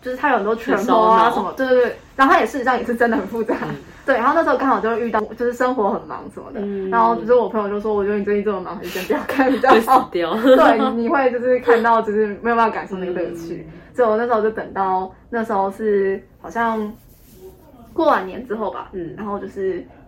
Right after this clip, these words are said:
Speaker 1: 才把它打开来看。对，然后看完之后发现真的很好看。
Speaker 2: 很好看。
Speaker 1: 对，好，一样也是简介一下剧情。
Speaker 2: 好。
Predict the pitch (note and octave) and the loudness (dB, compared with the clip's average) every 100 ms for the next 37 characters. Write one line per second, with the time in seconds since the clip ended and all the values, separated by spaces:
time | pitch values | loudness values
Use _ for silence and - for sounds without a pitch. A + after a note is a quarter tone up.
0 | - - F#3+ E3 F#3+ F#3 F#3+ E3+ - E3 | -20 -14 -12 -12 -12 -10 -10 -10 -12 -14
1 | D3 - - - - _ - - - - | -12 -14 -14 -16 -20 _ -20 -20 -20 -14
2 | E3+ - - G3 G3+ C4 G#3+ G3+ G#3 G#3+ | -14 -16 -14 -8 -6 -2 -2 -2 -4 -4
3 | G3+ A#3+ C#4 C#4+ C#4+ A#3 A3+ C4+ A3 G#3 | -4 -2 0 2 2 2 0 2 2 2
4 | F3 A3+ A3 G#3 G3+ F#3+ G3 A3 G3+ F#3+ | 0 2 4 2 0 -2 -6 -8 -8 -8
5 | F3 F#3 E3 E3 D3+ G3 A3+ - - - | -6 -6 -6 -8 -10 -12 -14 -20 -20 -12
6 | G3+ F3+ A#3 A#3+ F3 G#3+ G#3+ G#3 G3+ - | -8 -4 -4 -4 -6 -4 -4 -4 -6 -10
7 | - - F3 F#3 F#3 F#3+ F#3+ G3 E3+ - | -20 -12 -8 -6 -6 -6 -8 -10 -14 -14
8 | - E3+ A2+ | -14 -12 -12